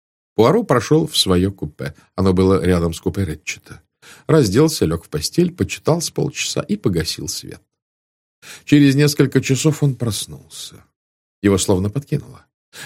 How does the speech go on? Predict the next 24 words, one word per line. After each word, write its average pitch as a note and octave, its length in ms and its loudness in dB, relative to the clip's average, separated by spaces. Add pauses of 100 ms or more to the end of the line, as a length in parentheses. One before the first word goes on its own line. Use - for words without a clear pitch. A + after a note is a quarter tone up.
Его A#2 220 6
разбудил A2 460 2
громкий G#2+ 420 2
стон, B2+ 360 0
почти - 380 -2
крик, - 520 -4 (200)
где-то G2 460 -2
рядом. F2+ 680 -6 (460)
Это F2+ 200 -6
он A#2 120 -2
помнил. C#2+ 400 -6 (360)
И B2 140 4
чуть D3 280 0
ли C3+ 100 4
не B2+ 100 4
одновременно B2 640 2
раздался A2 480 0
звонок. F2 640 -4 (840)
Пуаро G2 300 2
сел G2 200 -2
на F#2 100 -2
кровати, F2 360 0
включил A2 380 -6
свет. - 440 -14